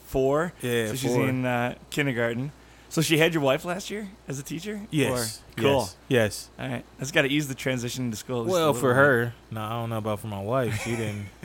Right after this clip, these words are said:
Speaker 1: <laughs>
Speaker 2: I don't know if she liked it a ton, but my daughter liked it. So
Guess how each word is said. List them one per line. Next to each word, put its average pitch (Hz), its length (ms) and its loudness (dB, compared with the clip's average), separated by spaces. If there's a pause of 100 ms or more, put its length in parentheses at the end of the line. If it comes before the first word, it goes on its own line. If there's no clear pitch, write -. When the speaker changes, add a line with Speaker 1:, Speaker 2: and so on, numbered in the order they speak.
Speaker 1:
<laughs> - 460 -14
Speaker 2:
I 139 100 6
don't 143 80 8
know 131 100 8
if 120 80 2
she 165 180 2
liked 123 280 4
it 107 80 -4
a 104 80 -2
ton, 104 340 -4
but 101 220 -6 (100)
my 120 120 -4
daughter 123 340 4
liked 107 320 -4
it. 104 120 -8 (100)
So 101 300 -12